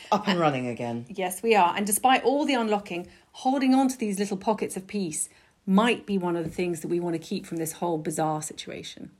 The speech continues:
Speaker 1: You know, it reminds me of, of, of long, long ago when we had time to really pore over this stuff. But it also reminds me that magazines and newspapers can be a kind of glittering, brilliant portal to the world, particularly when over five thousand titles cost seven ninety-nine a month.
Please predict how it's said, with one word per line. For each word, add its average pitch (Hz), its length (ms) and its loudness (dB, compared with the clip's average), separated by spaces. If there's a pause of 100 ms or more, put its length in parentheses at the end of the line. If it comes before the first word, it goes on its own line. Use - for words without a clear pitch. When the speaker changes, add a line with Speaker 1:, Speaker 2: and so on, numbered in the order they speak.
(140)
Speaker 1:
You 247 120 4
know, 269 100 8
it - 120 4
reminds 240 420 2
me 220 140 2
of, 185 240 -4
of, 185 220 0
of 160 340 0
long, 190 400 6
long 170 240 4
ago 151 500 6
when 151 260 2
we 160 100 0
had 156 180 -4
time 160 220 -2
to 156 100 -4
really 143 180 -2
pore 147 380 -2
over 113 220 -2
this - 180 -10
stuff. - 460 -10 (480)
But - 100 -2
it 196 60 6
also 247 220 8
reminds 165 320 4
me 156 260 0 (340)
that - 240 -4
magazines 214 460 4
and 170 80 -2
newspapers 160 440 -4
can 180 160 -6
be 170 120 2
a 160 100 4
kind 170 160 -12
of 165 140 -8
glittering, 180 500 2
brilliant 170 520 2
portal 202 420 -2
to - 100 -10
the 110 100 -4
world, 98 480 -8 (460)
particularly - 400 2
when 139 160 0
over 139 140 0
five 160 340 0
thousand 135 360 -2
titles 131 420 -4
cost - 260 -10
seven 123 240 -6
ninety-nine 113 500 -6
a 110 40 -6
month. 104 360 -10